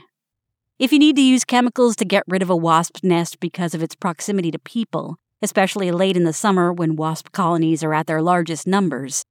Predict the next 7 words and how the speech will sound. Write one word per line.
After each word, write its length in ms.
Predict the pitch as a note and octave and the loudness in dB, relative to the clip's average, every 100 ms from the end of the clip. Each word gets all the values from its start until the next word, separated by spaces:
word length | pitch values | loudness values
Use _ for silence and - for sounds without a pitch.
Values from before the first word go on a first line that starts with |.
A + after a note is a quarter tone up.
| _ | _
it's 140 | A#3+ - | -4 0
best 240 | D#4+ - | 0 0
to 60 | A#3+ | 0
hire 280 | B3 B3 B3 | 2 2 0
a 60 | A3 | -2
professional 640 | A#3 - A#3 G#3+ D#3+ D#3+ - | -4 -2 -2 -2 -2 -2 -4
exterminator. 760 | - - E3+ C#3 B2 - - | -6 -2 0 0 -6 -14 -20